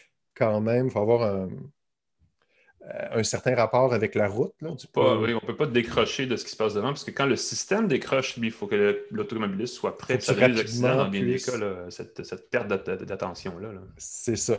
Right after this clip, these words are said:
Speaker 1: Il semble que le modèle de Super Cruise de Cadillac est, euh,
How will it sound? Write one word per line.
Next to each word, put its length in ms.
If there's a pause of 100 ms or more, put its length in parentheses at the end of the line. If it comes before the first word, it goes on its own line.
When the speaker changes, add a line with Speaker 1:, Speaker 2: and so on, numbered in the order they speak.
Speaker 1:
Il 140
semble 240
que 100
le 200
modèle 380
de 220
Super 380
Cruise 400
de 100
Cadillac 720
est, 360 (400)
euh, 640